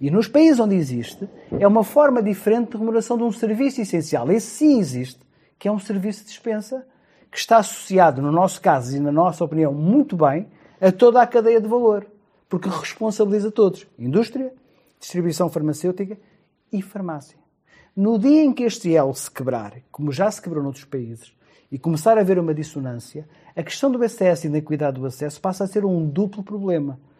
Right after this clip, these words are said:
E isso olha-se para outros modelos e percebe-se que o que acontece no sistema de, de remuneração do aquilo que não é um ato farmacêutico, é um serviço essencial de dispensa de medicamentos, como acontece na Alemanha, como acontece na Holanda,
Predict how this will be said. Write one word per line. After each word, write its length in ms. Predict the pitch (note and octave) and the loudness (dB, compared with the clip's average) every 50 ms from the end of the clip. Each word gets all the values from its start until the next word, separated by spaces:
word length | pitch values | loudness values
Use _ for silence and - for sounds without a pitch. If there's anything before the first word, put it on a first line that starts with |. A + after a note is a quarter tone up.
| _ _ _ _ | _ _ _ _
E 120 | - C3+ E3 | -8 -6 -4
isso 280 | G3 - - F#3 E3 | -4 -4 -4 -2 4
olha-se 440 | E3 G#3 A#3+ C4 A3+ F3+ D3+ - - | 6 8 8 8 6 2 0 -4 -6
para 100 | - B2+ | -10 -8
outros 220 | B2 B2+ B2+ - | -8 -8 -8 -8
modelos 400 | B2 A#2+ A2 B2+ B2+ B2 B2+ - | -10 -8 -6 -6 -6 -6 -8 -8
e 40 | D3+ | -10
percebe-se 600 | C#3+ - - - - D#3 D3+ D#3+ F3 - - _ _ _ _ _ _ _ _ | -10 -12 -8 -2 0 0 0 0 -2 -6 -16 _ _ _ _ _ _ _ _
que 120 | _ - C3 | _ -14 -12
o 20 | |
que 120 | B2+ - D3+ | -10 -8 -6
acontece 640 | - F3+ F#3+ F#3 F#3 F#3 F3+ E3 C#3 - - - A2+ | -2 -2 0 2 4 6 6 6 4 2 -6 -10 -10
no 160 | A2+ A#2+ B2 | -8 -8 -8
sistema 520 | - - - - - - - F3+ G3 G#3+ | -8 -10 -12 -14 -10 -4 -2 0 0 0
de, 280 | G3 F3+ E3+ - - - | -2 -4 -8 -12 -16 -16
de 140 | C#3+ C3 C3+ | -12 -10 -8
remuneração 680 | C3 C3+ E3 F#3 G3 F#3 F3+ F3+ - F#3 E3+ C#3+ B2+ - - _ _ _ _ _ _ _ _ - | -4 -2 0 0 0 0 -2 -2 0 0 0 0 0 -4 -14 _ _ _ _ _ _ _ _ -16
do 180 | D3 C#3+ C#3 F3 | -10 -4 0 0
aquilo 300 | D#3+ D#3+ - A#3 A#3+ A3+ | 0 0 0 -4 -4 -2
que 100 | - G3+ | -2 -2
não 180 | G#3 G3 F3+ | 0 2 4
é 80 | F#3+ A#3 | 4 4
um 160 | C4+ B3+ G#3+ | 4 4 2
ato 200 | F3 C#3 B2+ - | 0 0 -2 -6
farmacêutico, 600 | - C3 A2+ A2 A2 - - B2 G#2+ - A2 G2 _ _ _ - | -10 -12 -10 -12 -12 -12 -12 -12 -12 -12 -16 -20 _ _ _ -10
é 40 | C#3 | -8
um 100 | C#3+ D3 | -8 -6
serviço 360 | C3 - E3 E3+ A3 A3 - | -6 -4 -4 -2 -2 -2 -4
essencial 400 | G3 - - E3+ - - F3 D#3+ | -8 -12 -14 -12 -8 -6 -6 -6
de 60 | D3+ | -6
dispensa 400 | D#3 - - - F3+ F3 F3 D#3 | -10 -6 -2 0 0 0 0 -4
de 60 | C3+ C#3+ | -6 -6
medicamentos, 420 | D3 C#3 - C#3+ C#3 C#3 B2 - | -6 -4 -2 -2 -2 -2 -4 -4
como 100 | B2+ B2+ | -8 -10
acontece 380 | - - A#2+ G#2+ A#2 A2 - G3+ | -8 -10 -10 -10 -12 -12 -8 -8
na 60 | G#3 | -6
Alemanha, 360 | A3+ F#3 E3 D#3+ D#3+ D3+ C3 | -4 -2 -2 -2 -2 -4 -6
como 140 | G#2 C3 C3 | -8 -10 -14
acontece 400 | B2+ C#3 C3 C3+ C#3 C3 - - | -12 -12 -12 -12 -12 -12 -12 -10
na 60 | D#3 | -8
Holanda, 300 | D3+ D#3 E3 F3+ G3 A3 | -6 -6 -6 -6 -8 -10